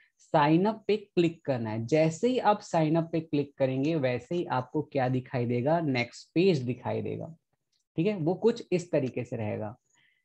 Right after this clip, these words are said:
इस पेज पे, ये पेज क्या है? तो ये एक पेज है जहां पर आपको वेरिफिकेशन कोड यहाँ पर लिखना है। ठीक है,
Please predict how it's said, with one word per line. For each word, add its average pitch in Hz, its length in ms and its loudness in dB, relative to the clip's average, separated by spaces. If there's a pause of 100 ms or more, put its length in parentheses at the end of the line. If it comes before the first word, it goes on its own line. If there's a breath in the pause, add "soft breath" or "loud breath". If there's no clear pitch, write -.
(760)
इस 254 320 -2
पेज 190 400 4 (100)
पे, 180 400 4
ये 190 220 -2
पेज 196 420 2
क्या 139 200 2
है? 123 100 -4
तो 180 120 -4
ये 185 280 0
एक 214 360 0
पेज 151 260 2
है 175 160 2
जहां 139 340 -2
पर 175 340 -2
आपको 135 460 -2
वेरिफिकेशन 160 1000 2
कोड 143 360 2
यहाँ 123 320 -2
पर 220 180 0 (360)
लिखना 165 320 4
है। 107 200 -6 (460)
ठीक 160 100 0
है, 240 160 -6